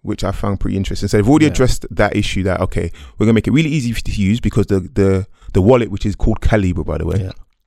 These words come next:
Speaker 1: is gonna automatically pop up on your Facebook or your phone. So you ain't gotta go and download an exchange.
Speaker 2: It's
Speaker 1: We'll
Speaker 2: just
Speaker 1: put it in,
Speaker 2: there.
Speaker 1: it'll be straight away, easy for you
Speaker 2: Yeah.
Speaker 1: to use. It'll be really scalable,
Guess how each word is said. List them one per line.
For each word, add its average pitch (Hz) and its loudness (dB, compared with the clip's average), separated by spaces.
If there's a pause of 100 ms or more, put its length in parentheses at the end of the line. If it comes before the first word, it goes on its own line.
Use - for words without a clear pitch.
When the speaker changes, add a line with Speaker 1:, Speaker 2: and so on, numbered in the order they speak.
(220)
Speaker 1:
is - 4
gonna - 2
automatically 117 2
pop - -4
up 95 -6
on 101 -2
your 101 -2
Facebook - -6
or 92 -4
your 90 -6
phone. 78 -10 (540)
So - -6
you 98 4
ain't 113 4
gotta 113 2
go 117 4
and 117 6
download 110 -2
an 110 -4
exchange. 90 -6 (240)
Speaker 2:
It's 98 -12
Speaker 1:
We'll 95 2
Speaker 2:
just 90 0
Speaker 1:
put 123 4
it 120 -2
in, 120 0
Speaker 2:
there. 120 -2
Speaker 1:
it'll 117 -6
be 98 -2
straight 131 2
away, 113 4
easy 127 0
for 101 -6
you 87 -8
Speaker 2:
Yeah. - 2
Speaker 1:
to 113 2
use. 90 4 (320)
It'll 92 -2
be 90 2
really 127 4
scalable, 107 0